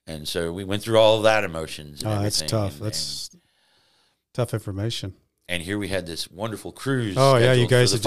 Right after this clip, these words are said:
Speaker 1: following
Speaker 2: celebrated
Speaker 1: month.
Speaker 2: the remission and everything that just happened.
Speaker 1: Well, the cruise was coming up still in November at that
Speaker 2: Okay.
Speaker 1: point. So she decided, and she's the positive soul, like I said, she's
Speaker 2: Yeah.
Speaker 1: like,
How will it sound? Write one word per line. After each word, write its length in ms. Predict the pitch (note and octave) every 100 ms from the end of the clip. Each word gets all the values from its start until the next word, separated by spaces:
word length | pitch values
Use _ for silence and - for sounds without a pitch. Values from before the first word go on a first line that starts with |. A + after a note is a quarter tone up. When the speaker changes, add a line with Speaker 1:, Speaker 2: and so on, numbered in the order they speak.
| A#2
Speaker 1:
following 160 | A2+
Speaker 2:
celebrated 420 | A2 B2+ A#2 B2+ A#2+
Speaker 1:
month. 80 | A#2
Speaker 2:
the 60 |
remission 480 | A2 A2+ A#2+ B2+ A#2
and 120 | A2+
everything 420 | A2+ A2 A#2 A#2 A2+
that 80 | A2
just 220 | A2+ -
happened. 340 | A#2 B2 G#2+
Speaker 1:
Well, 100 | C3+
the 80 | A#2+
cruise 260 | - E3 D3
was 120 | B2
coming 240 | C#3+ A#2+
up 180 | C#3+ -
still 240 | - F#2
in 80 | E2+
November 440 | E2+ D#2+ D3 F#2 D2
at 100 | -
that 100 | A2+
Speaker 2:
Okay. 120 | A2
Speaker 1:
point. 280 | C#2+ A#1+ -
So 560 | G#2+ G2 F#2+ F2+ F2+
she 340 | F2+ - E3 G#3
decided, 540 | - G2 D#2+ D2 D2+ _ _ _ _ _ _
and 140 | E2 D#2
she's 260 | F#2 F#2
the 60 | G2
positive 480 | - G2 F#2+ E2+ E2
soul, 280 | B2+ A2
like 180 | E2 E2
I 80 | E2+
said, 220 | F#2+ F2+
she's 100 | -
Speaker 2:
Yeah. 100 | A#2
Speaker 1:
like, 240 | G#2+ E2